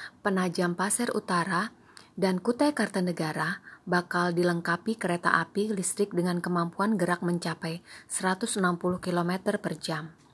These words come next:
Rencana ini adalah kereta api ekspres jenis elektrik multiple unit. Kabar baiknya adalah, para mahasiswa Kaltim yang kuliah perkereta apian pada tiga universitas terbaik di Rusia,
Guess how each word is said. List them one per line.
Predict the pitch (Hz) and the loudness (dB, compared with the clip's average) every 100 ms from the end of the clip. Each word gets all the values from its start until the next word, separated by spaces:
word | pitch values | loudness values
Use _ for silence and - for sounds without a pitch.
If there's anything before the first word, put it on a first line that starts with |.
| _ - - - - - | _ -20 -18 -18 -18 0
Rencana | 202 196 190 185 | 2 2 2 0
ini | 190 185 220 | 0 0 2
adalah | 185 175 170 185 | 0 0 0 -2
kereta | - 190 190 165 | -2 -4 2 2
api | 165 - | 4 0
ekspres | 175 - - 190 240 - | -2 -2 0 2 2 0
jenis | 165 180 175 - | 0 2 2 2
elektrik | - 170 170 - 214 | 2 0 -2 -4 -2
multiple | 185 175 - 170 175 175 | -2 -2 -2 -2 0 0
unit. | 175 160 156 _ - - - - - - - - - - - | 0 -2 -6 _ -20 -20 -20 -20 -20 -20 -20 -20 -20 -20 -4
Kabar | - 196 196 | 2 4 6
baiknya | 190 190 208 214 | 4 4 2 4
adalah, | 226 170 156 156 170 - - - _ - - - - - - - - - - - - - - - - - - - - | 4 2 0 -2 -4 -12 -20 -20 _ -20 -20 -20 -20 -20 -20 -20 -20 -20 -20 -20 -10 -10 -10 -20 -20 -20 -20 -20 -2
para | 202 185 | 2 4
mahasiswa | 185 180 190 - 247 | 2 0 -2 2 2
Kaltim | 247 214 220 226 | 4 2 4 4
yang | 214 190 | 4 2
kuliah | 190 180 175 | 0 2 0
perkereta | - - 208 190 185 165 | -2 -6 -2 0 4 4
apian | - 170 165 208 | 4 0 0 0
pada | 185 170 | 0 0
tiga | - 180 180 | 0 0 4
universitas | 190 185 175 170 175 - 175 | 4 4 2 -2 -6 -4 -4
terbaik | - 175 170 180 226 | -2 -2 2 2 2
di | 175 175 | 0 0
Rusia, | 180 - 196 170 175 | 0 0 2 2 0